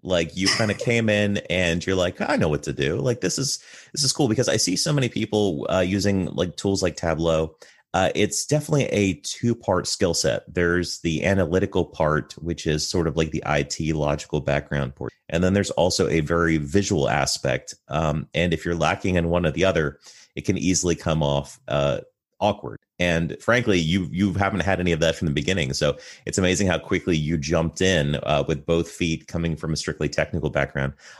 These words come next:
Speaker 1: I also came from an I T background, but I floundered a little bit, making some very kludgy, dashboardy looking vises in the very beginning. And you seem to get that out of that phase almost immediately.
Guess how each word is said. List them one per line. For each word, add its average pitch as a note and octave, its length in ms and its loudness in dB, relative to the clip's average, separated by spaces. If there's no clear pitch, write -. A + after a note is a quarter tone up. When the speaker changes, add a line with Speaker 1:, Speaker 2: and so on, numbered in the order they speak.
Speaker 1:
I A2+ 80 2
also G#2 320 2
came D#2 220 0
from D2+ 160 -4
an A#1+ 60 -2
I C2 140 0
T C#2+ 160 -4
background, C#2 640 -2
but C#2+ 220 0
I E2 240 2
floundered D#2+ 440 0
a C#2+ 40 0
little C2+ 200 -4
bit, C#2 220 -2
making D#2 300 0
some D#2 160 -2
very D#2 200 0
kludgy, D#2 480 -2
dashboardy D2+ 720 -2
looking D2 300 -4
vises D#2+ 320 0
in D2 80 -2
the C#2+ 40 -2
very D2 180 -2
beginning. C#2 420 -4
And G2+ 100 2
you B2 80 4
seem B2 260 0
to G2+ 80 0
get - 180 -2
that D#2 260 2
out F2+ 80 0
of E2 60 -2
that D2+ 160 -2
phase D#2 240 0
almost G#2+ 400 2
immediately. C2+ 540 -4